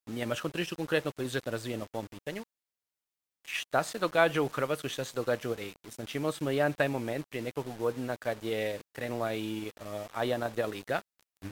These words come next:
Speaker 1: kad se pojavilo i dosta novih timova, eh, recimo i digitalna agencija Lokastik iz Splita je razvila svoj tim isto u tom trenutku, uložila u to. Ali čini se da sad, ono, par godina into that, da je scena malo,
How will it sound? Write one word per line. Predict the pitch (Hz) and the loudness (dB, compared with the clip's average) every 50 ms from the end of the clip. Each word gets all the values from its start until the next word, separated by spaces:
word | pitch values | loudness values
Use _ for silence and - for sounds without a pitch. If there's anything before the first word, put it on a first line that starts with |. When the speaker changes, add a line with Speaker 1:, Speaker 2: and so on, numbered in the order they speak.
| - _ | -2 _
Speaker 1:
kad | 131 120 | 0 0
se | - 127 | 0 -2
pojavilo | - - 127 127 131 127 120 123 120 117 113 | 4 6 6 6 6 6 2 -2 -4 -6 -8
i | - 120 113 | -8 -2 -2
dosta | 127 127 - - | -2 -2 0 -2
novih | 117 117 113 110 - - | -2 -2 -2 -2 -4 0
timova, | - 156 151 147 143 135 120 131 123 123 123 120 117 117 117 113 110 110 107 - | 2 4 6 6 6 6 6 8 10 10 10 10 10 8 6 4 2 0 -4 -6
eh, | 107 107 107 107 | -6 -6 -4 -4
recimo | 110 107 - - 113 110 | -4 -4 -4 -6 -6 -6
i | 110 107 107 | -4 -6 -6
digitalna | 107 120 117 117 - 117 113 | -6 -6 -6 -4 -4 -4 -4
agencija | 110 107 117 113 113 - 123 110 | -2 -2 -4 -4 -2 -2 -2 -2
Lokastik | 107 - - 113 107 110 - - - - 104 - - _ _ - | -2 0 2 0 0 0 -2 -6 -10 -12 -12 -12 -16 _ _ -10
iz | 107 104 104 104 104 101 101 101 104 | -8 -6 -6 -6 -8 -8 -10 -14 -16
Splita | - - - - - 123 117 - - - 107 | -14 -14 -14 -8 -6 -6 -6 -6 -4 -6 -4
je | 101 101 104 104 104 104 | -4 -4 -2 -2 -2 0
razvila | 110 113 110 110 107 | 0 0 0 0 -4
svoj | - - 113 - _ | -4 -4 -6 -6 _
tim | 120 117 113 | -4 -4 -4
isto | 113 - - | -4 -4 -6
u | 117 | -4
tom | - 120 117 | -2 -4 -2
trenutku, | - - 113 113 110 110 110 - _ _ - 107 107 | -2 -4 -4 -4 -4 -4 -6 -6 _ _ -8 -6 -2
uložila | 107 113 117 117 120 113 | -2 -2 0 0 -2 -4
u | 110 - - | -2 0 2
to. | 117 113 - - - - - - _ _ _ _ _ _ _ _ _ - | 2 2 2 -2 -8 -20 -20 -20 _ _ _ _ _ _ _ _ _ 0
Ali | 120 117 | 0 0
čini | - - 170 190 | 2 -2 -2 -2
se | 185 - 196 | -2 -2 -2
da | 151 147 | -2 -2
sad, | 139 - - 165 170 170 147 139 - _ _ _ _ - | 0 4 8 8 8 8 6 2 -6 _ _ _ _ -4
ono, | 120 117 107 - - - | -2 -2 -2 -4 4 8
par | 147 143 151 | 10 10 10
godina | 139 127 147 143 139 131 127 - | 8 6 4 6 6 4 2 2
into | - 139 147 - 143 127 | 0 -2 -2 0 0 4
that, | 113 120 120 160 240 - - - - - _ _ _ _ _ _ _ - | 6 8 8 8 6 4 0 -8 -20 -20 _ _ _ _ _ _ _ 2
da | 147 | 2
je | 147 | 2
scena | 147 - - 165 160 165 160 | 2 4 4 6 6 8 8
malo, | 151 151 151 156 156 156 156 147 147 143 139 135 | 10 10 12 12 12 12 12 12 12 12 10 8